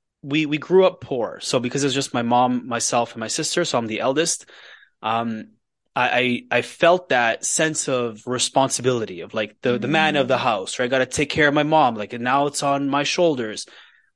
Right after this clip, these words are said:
Speaker 1: But, um, but the opportunities that were available was, like I said, not so legal. And I was doing it just to help, uh,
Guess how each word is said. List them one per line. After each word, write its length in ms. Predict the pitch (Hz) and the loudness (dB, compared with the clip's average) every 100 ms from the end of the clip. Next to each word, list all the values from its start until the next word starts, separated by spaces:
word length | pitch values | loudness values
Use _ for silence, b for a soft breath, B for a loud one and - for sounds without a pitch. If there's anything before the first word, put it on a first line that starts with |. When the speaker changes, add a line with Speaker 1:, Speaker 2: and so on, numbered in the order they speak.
| _ - | _ -2
Speaker 1:
But, 400 | 120 131 127 - - _ _ _ _ | 4 4 2 -8 -10 _ _ _ _
um, 480 | 127 123 123 120 - _ _ _ | 0 2 2 -2 -8 _ _ _
but 180 | 127 127 | -2 0
the 120 | 143 | 4
opportunities 640 | 143 147 143 - 156 143 123 | 4 2 0 0 0 0 0
that 80 | 123 | 2
were 100 | 120 | 2
available 640 | 113 139 151 156 175 - _ _ | 4 4 4 2 0 -6 _ _
was, 240 | 113 - | -8 -6
like 140 | 110 113 | -6 -2
I 20 | |
said, 240 | - 110 | -2 -2
not 160 | 113 120 | -4 -4
so 160 | - | -4
legal. 480 | 120 139 147 160 160 B B B _ | 0 2 4 2 2 B B B _
And 160 | - 123 | -4 0
I 100 | 127 | 2
was 200 | 131 120 | 2 0
doing 300 | 113 160 175 | 2 2 4
it 180 | 175 127 | 0 -2
just 400 | 113 156 170 - | 0 2 2 0
to 100 | 156 | -2
help, 380 | 135 139 - _ _ _ _ _ _ - | 0 0 -2 _ _ _ _ _ _ -2
uh, 280 | 120 120 | 2 2